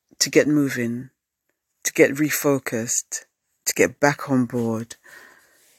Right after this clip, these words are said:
No matter how loose your plan, it's worthwhile having a plan,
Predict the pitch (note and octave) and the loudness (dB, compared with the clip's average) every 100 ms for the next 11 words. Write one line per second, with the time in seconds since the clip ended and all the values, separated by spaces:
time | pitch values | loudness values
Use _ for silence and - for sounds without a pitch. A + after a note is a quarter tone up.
0 | _ _ _ _ _ _ _ _ _ _ | _ _ _ _ _ _ _ _ _ _
1 | _ _ _ _ _ _ _ _ _ _ | _ _ _ _ _ _ _ _ _ _
2 | - - _ _ _ _ _ _ _ _ | -20 -20 _ _ _ _ _ _ _ _
3 | _ _ _ - G3 F#3+ F#3 - G3 F#3 | _ _ _ 0 6 8 8 6 4 2
4 | F3+ F3 D#3+ - D3 - - D3+ C#3+ A#2+ | 2 0 0 0 -2 -4 -8 -4 -2 -2
5 | B2 A#2+ C#3 F3+ _ _ _ _ _ _ | -6 -10 -16 _ _ _ _ _ _ _
6 | _ _ _ _ _ _ _ _ _ - | _ _ _ _ _ _ _ _ _ 0
7 | C#3+ - D3+ D3 - C#3 C3+ C#3 C3+ B2+ | 4 4 4 2 2 -2 0 -2 -2 -2
8 | B2+ - _ _ _ _ _ _ _ _ | -4 -8 _ _ _ _ _ _ _ _
9 | - - - G2 - - | -12 -8 -2 0 -2 -8